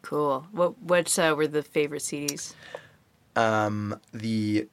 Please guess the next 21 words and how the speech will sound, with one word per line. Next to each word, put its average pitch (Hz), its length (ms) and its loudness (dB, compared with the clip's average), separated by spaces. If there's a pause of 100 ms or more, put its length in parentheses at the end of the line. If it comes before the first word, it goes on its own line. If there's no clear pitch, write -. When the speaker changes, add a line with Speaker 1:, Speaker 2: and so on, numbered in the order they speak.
(960)
Speaker 2:
Presidents 127 400 2
of 139 80 -4
the 135 60 -2
United 127 340 6
States 127 300 2
of 131 80 -6
America, 110 680 2 (600)
uh, 104 100 0
which 107 200 -2
is 110 100 -2
really 120 160 4
great 110 340 0 (200)
kids 101 260 -4
music. 98 540 -6
That 135 120 8
guy 139 120 12
actually 139 260 8
makes 110 300 2
kids 120 260 0
music 135 360 -2
now, 143 360 0